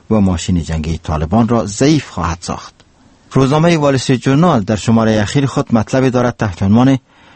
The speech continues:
جنگ افغانستان از دیدگاه همسر یک سرباز که در بخش آن می‌نویسد: برای خانواده‌هایی که فرزندان و مردان آنها در جنگ افغانستان اشتراک دارند،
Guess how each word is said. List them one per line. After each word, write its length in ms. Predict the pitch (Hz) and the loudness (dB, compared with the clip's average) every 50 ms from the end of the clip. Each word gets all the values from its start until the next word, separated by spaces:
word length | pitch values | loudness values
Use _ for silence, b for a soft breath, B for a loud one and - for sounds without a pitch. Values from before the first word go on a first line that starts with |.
| b b _ _ | b b _ _
جنگ 280 | - 123 120 120 110 | 0 2 2 2 2
افغانستان 680 | 117 113 - - 117 117 110 - - - 156 156 156 - | 0 -2 -2 0 0 0 0 -2 -2 -2 0 0 0 0
از 200 | - 117 113 95 | 0 -2 -2 0
دیدگاه 460 | - 123 117 95 - - 135 131 123 113 | 0 0 -2 0 2 2 2 2 2 2
همسر 380 | 104 110 101 92 - 131 120 | 0 -2 -4 -2 -2 0 0
یک 220 | 113 101 95 - - | 2 0 0 -2 -4
سرباز 440 | - 98 98 98 135 147 147 - B B B B B _ | -6 -4 -2 0 0 0 0 -2 B B B B B _
که 100 | - 104 | -2 0
در 140 | 107 98 92 | 0 2 2
بخش 260 | 113 117 - - - | 0 -2 -2 -2 0
آن 100 | 117 113 | 2 2
می‌نویسد: 480 | 120 139 131 92 82 76 - - - - _ - _ _ B B B B B B _ - | 4 4 2 2 0 -4 -8 -14 -18 -20 _ -20 _ _ B B B B B B _ 0
برای 260 | 135 156 170 175 160 | 2 2 2 2 0
خانواده‌هایی 680 | - - 151 139 139 135 135 131 135 131 147 160 160 | 0 0 0 2 2 2 2 2 2 2 2 2 0
که 120 | 143 - 139 | 0 -2 -4
فرزندان 600 | - - 123 113 104 113 110 107 113 131 131 131 | -2 -2 -2 0 2 2 0 2 2 2 2 4
و 40 | 120 | 4
مردان 400 | 117 110 107 104 107 143 147 135 | 4 2 2 0 0 0 2 2
آنها 300 | 120 117 110 107 113 104 | 2 2 0 0 -2 -2
در 140 | - 104 | -2 -4
جنگ 280 | 98 - 110 110 107 95 | -2 0 2 2 2 2
افغانستان 540 | 98 90 - - 98 95 - - 104 101 90 | 0 -2 -2 -2 -2 -2 -2 -2 -2 -2 -2
اشتراک 300 | 87 - - 101 90 85 - | -2 -4 -4 -4 -4 -4 -2
دارند، 300 | 95 95 117 127 127 | -2 0 2 2 0